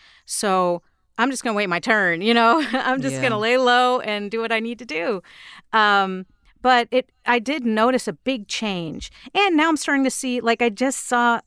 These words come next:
Speaker 1: two breakdowns that said Asian, um, or Latinx,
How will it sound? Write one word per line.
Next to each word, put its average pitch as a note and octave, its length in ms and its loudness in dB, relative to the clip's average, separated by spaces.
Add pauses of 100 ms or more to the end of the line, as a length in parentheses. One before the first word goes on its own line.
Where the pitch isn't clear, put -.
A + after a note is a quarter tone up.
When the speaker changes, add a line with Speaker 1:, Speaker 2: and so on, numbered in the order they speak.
(180)
Speaker 1:
two D4 320 -4
breakdowns A#3 760 -4
that - 200 -6
said A3+ 360 -4
Asian, G#3+ 680 -4 (520)
um, F#3+ 480 4
or G#3 540 2 (100)
Latinx, A3 960 -4